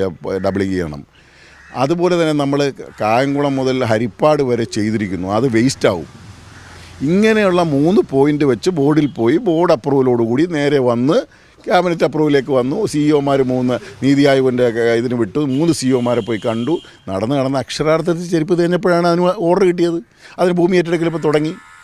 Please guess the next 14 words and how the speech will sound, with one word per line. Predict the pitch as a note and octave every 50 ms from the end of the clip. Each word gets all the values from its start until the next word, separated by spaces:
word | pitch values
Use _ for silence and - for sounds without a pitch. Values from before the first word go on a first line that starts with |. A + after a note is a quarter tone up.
| - - - _ _ _ _ _ _ _ _ _ _ _ -
എന്നിട്ടും | E3 F#3+ G#3 G3+ A3 G#3+
വിട്ടില്ല. | G3+ F#3 F#3+ F3 F3
ഇങ്ങനെ | E3 D#3+ F3 F3+ F#3
പുറകെ | - - C#3+ C#3 C#3+ D#3+ E3+ F#3 G3 G#3 A3+ B3+ B3+ C4+ - - -
പിന്തുടരുകയാണ്. | E3 D#3+ F3+ G3+ G#3 A3 A#3 G#3 F3+ B2+ G2 D#2 C2+ C2+ D#2
അപ്പം | - B2 A#2+
ഞാൻ | F#2+ B2 A2 A#2+ B2+
പറഞ്ഞത് | D3 D3+ E3 E3 F3 F3 - - - - - _ _ -
ഇങ്ങനെയുള്ള | - A2+ B2+ D3 F3+ G3+ G3+ G#3 G3 F3 D3+ C#3 C#3 D3+ D3+ - B2
കാര്യങ്ങളെല്ലാം | G#2+ G#2+ A2+ B2+ B2 B2+ A#2+ A2+ A#2 A#2+ A2+ F#2
ഒരു | G2+ B2
നാടിൻ്റെ | C#3 C3 A#2 A2 A2+ A2+ A2+ G#2+ A2 A2 A2+ A#2+ A#2+
വികസന | G#2 G2 G2 G2+ - A2+ G#2+ G#2+ G2+
കാര്യങ്ങളിലെല്ലാം | G2+ F2+ F2+ F#2 E2+ F2 E2+ E2+ D#2+ C#2+ C#2 C#2+ D2+ D#2+ F2+ -